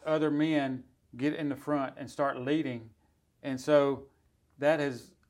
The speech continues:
lightened my load to allow them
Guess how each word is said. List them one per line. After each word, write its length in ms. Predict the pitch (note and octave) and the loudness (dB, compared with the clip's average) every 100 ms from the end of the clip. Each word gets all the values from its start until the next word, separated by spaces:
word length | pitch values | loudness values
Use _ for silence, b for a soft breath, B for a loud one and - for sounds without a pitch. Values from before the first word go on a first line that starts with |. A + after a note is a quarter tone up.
| _ | _
lightened 420 | C3+ D3 E3 D3+ | 0 2 2 0
my 140 | C#3+ | 0
load 580 | D3 C#3+ D3+ D#3+ C3+ C3 - _ _ _ _ _ _ _ _ | 2 6 6 6 2 -4 -12 _ _ _ _ _ _ _ _
to 160 | D3+ | 2
allow 320 | C#3 C#3+ D3 C#3 | 4 4 4 4
them 340 | D3 D3 C#3+ | 2 0 -4